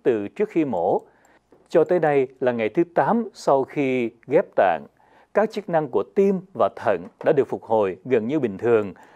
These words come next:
và bệnh nhân đã có thể ngồi dậy ăn uống cũng như giao tiếp, không cần tới các phương tiện trợ giúp đặc biệt về tim mạch cũng như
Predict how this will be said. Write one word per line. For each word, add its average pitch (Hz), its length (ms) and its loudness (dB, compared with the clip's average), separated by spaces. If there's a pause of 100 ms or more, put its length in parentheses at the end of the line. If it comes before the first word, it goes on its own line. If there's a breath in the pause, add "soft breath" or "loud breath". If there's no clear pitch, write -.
và 127 200 4
bệnh 107 200 -2
nhân 151 240 2 (120)
đã 117 100 0
có 180 120 2
thể 110 160 0
ngồi 107 260 0
dậy 101 200 0
ăn 139 280 -4
uống 160 200 0
cũng 143 160 -6
như 143 80 -6
giao 120 240 2
tiếp, 196 240 4 (260 loud breath)
không 175 300 0
cần 120 260 0
tới 143 240 0
các 214 280 -2
phương 160 300 0
tiện 110 300 -4
trợ 107 200 2
giúp 170 140 -4
đặc 127 180 -2
biệt 113 180 -4
về 107 180 0
tim 170 260 -2
mạch 135 200 -4
cũng 135 200 -8
như 127 240 -2